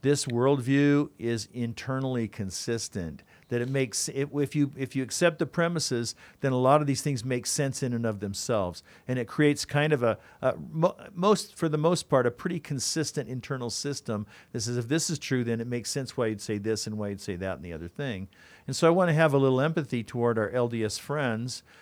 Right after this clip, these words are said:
to say, you know, um, first of all, for most of them, this is just simply something that they grew up in and part of the culture, that their cultural identity. But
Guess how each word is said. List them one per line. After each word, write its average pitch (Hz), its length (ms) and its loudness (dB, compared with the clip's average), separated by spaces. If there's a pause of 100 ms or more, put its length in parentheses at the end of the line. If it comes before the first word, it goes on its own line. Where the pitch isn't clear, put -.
(180)
to 123 80 -6
say, 123 340 2
you 131 140 -2
know, 117 320 0 (320)
um, 113 420 -2 (560)
first 170 280 0
of 123 100 0
all, 123 140 6
for 120 140 -4
most 131 320 2
of 135 100 2
them, 113 180 0
this 120 240 -4
is 113 160 -4
just - 280 -2
simply 120 340 -4
something 117 420 -4
that 101 180 -4
they 107 140 -2
grew 117 280 0
up 131 220 2
in 104 160 -2
and 107 100 -6
part 110 200 -2
of 95 40 -2
the 98 60 -4
culture, 127 640 -2 (380)
that 113 200 0 (160)
their 117 160 -2
cultural 127 480 0
identity. 107 460 -2
But 120 260 -2